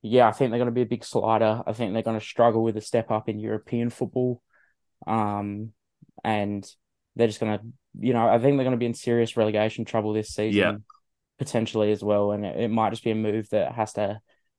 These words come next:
Speaker 1: happen early. Um, I know you just made a comment about the Rice money.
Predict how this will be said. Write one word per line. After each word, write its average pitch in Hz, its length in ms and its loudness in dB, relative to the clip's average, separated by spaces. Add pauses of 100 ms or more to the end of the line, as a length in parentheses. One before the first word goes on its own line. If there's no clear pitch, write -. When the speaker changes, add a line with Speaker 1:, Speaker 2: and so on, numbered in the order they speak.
Speaker 1:
happen 117 280 0
early. 131 420 2 (100)
Um, 117 520 -2
I 113 80 0
know 120 80 2
you 123 100 2
just 117 220 -6
made 113 160 2
a 113 40 2
comment 117 280 0
about 110 180 0
the 104 100 -4
Rice 107 400 2
money. 139 320 -4